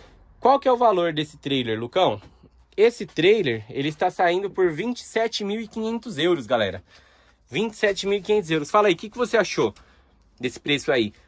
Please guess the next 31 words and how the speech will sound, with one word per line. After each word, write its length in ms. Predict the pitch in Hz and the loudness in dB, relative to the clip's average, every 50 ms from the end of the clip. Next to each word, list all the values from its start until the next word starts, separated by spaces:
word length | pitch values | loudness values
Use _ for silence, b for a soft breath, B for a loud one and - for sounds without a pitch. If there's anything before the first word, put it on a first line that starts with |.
| b b _ | b b _
Falar 200 | - 170 190 208 | 0 2 4 6
pra 100 | 220 240 | 6 6
você, 260 | 247 220 - 220 190 | 4 4 4 4 4
tá, 120 | 175 196 190 | 4 4 4
galera? 260 | 196 190 160 139 139 | 6 6 6 4 4
Muita 200 | 160 175 - 185 | 2 0 -2 -2
gente 180 | 175 190 180 | -4 -4 -2
pagando 280 | - 196 185 175 185 185 | 0 2 2 2 2 0
oitocentos, 420 | 190 180 - - - 180 185 - | -2 -4 -4 -2 -2 -2 -2 0
novecentos 460 | - 175 170 165 - - 202 202 - - | -2 -4 -4 -4 -4 -4 -4 -4 0 0
euros 180 | 175 185 175 160 | 0 0 0 -2
num 140 | 165 156 | -4 -4
quarto 500 | 143 - 165 180 196 202 185 - 135 113 - _ _ _ _ - | 2 4 4 6 4 4 0 -4 -12 -14 -14 _ _ _ _ -12
em 120 | 147 139 | -10 -8
Lisboa. 580 | 139 135 110 107 131 165 208 220 175 135 127 - _ b b b b b b b b b b b b b b _ _ _ _ - | -8 -8 -6 0 4 6 6 6 6 4 -4 -8 _ b b b b b b b b b b b b b b _ _ _ _ -6
Meu, 280 | 123 135 165 180 170 147 | -2 2 2 2 2 2
com 640 | - 156 160 156 151 147 147 143 135 131 123 113 104 b b b b b b b b b b _ _ _ _ - _ | 0 -2 -2 -2 -2 -4 -4 -4 -4 -4 -6 -8 -10 b b b b b b b b b b _ _ _ _ -14 _
três 300 | - 160 175 190 190 139 | -2 2 2 2 2 2
aninhos, 560 | 151 143 160 190 208 190 160 - - - - - - - b b b b b b b b | 2 2 4 4 4 2 0 -2 -4 -16 -20 -20 -20 -20 b b b b b b b b
quatro 380 | - - 139 143 - - 151 151 | 0 2 2 2 2 2 2 4
anos, 240 | 147 156 156 165 - | 4 4 2 2 2
tá 120 | - 156 | 2 2
pago. 440 | - - 156 165 156 123 117 110 - - _ _ B B B B B B B - | 4 4 6 6 4 4 0 -10 -14 -18 _ _ B B B B B B B -20
Se 220 | - - - 208 | -14 -8 -4 -2
mora 280 | 170 135 147 151 147 143 | 2 4 6 6 4 4
aqui 200 | - - - 151 | 0 -2 0 0
ainda 420 | 143 139 143 160 185 196 196 175 b b b b - - b b b b b b b - | 2 4 4 2 2 2 0 -4 b b b b -20 -20 b b b b b b b -4
e 60 | 147 | -2
ainda 200 | 151 156 160 156 | 0 2 2 2
pode 240 | - 170 160 156 156 | 4 2 2 2 0
usar 380 | 147 135 151 156 165 156 b | 2 4 4 4 4 0 b